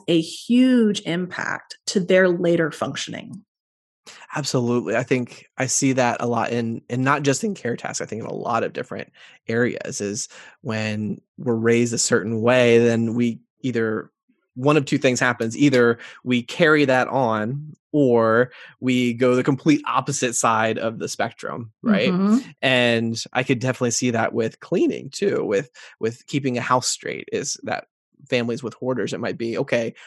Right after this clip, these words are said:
Speaker 2: I never wanna live in that again. And now I'm never gonna have a mess in my house." Right?
Speaker 1: Yes, exactly.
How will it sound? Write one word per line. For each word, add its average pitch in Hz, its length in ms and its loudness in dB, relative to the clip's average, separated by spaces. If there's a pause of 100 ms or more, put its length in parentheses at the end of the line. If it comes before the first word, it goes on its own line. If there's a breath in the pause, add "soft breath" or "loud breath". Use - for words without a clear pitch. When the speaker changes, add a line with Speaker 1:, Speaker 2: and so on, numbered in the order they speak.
(120 loud breath)
Speaker 2:
I 135 100 2
never 135 360 2
wanna 131 200 0
live 123 180 2
in 117 100 0
that 120 180 0
again. 120 600 -4
And 120 200 -2
now 123 380 0
I'm 117 340 -4
never 120 240 0
gonna 120 160 -6
have 123 120 -6
a 113 60 -8
mess 120 240 -10
in - 60 -12
my - 100 -12
house." - 460 -8 (140)
Right? 196 100 4
Speaker 1:
Yes, 202 260 4
exactly. 185 800 0